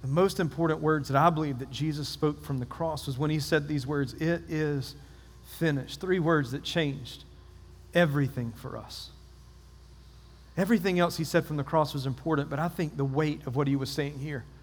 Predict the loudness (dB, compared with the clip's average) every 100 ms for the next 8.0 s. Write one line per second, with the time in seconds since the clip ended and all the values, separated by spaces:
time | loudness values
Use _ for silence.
0 | -20 -20 -20 -20 -20 -20 -20 -20 -10 -4
1 | 0 2 4 4 2 -4 -4 -2 -2 0
2 | 0 0 2 2 2 0 -2 -2 0 0
3 | -2 -8 -14 -16 -18 -20 -20 -20 -20 -20
4 | -20 -20 -20 -20 -20 -8 -6 2 8 8
5 | 6 2 0 -2 0 2 2 2 2 0
6 | 0 0 0 0 0 -2 -2 -2 -2 0
7 | -2 -2 -10 -4 0 0 -2 -8 -14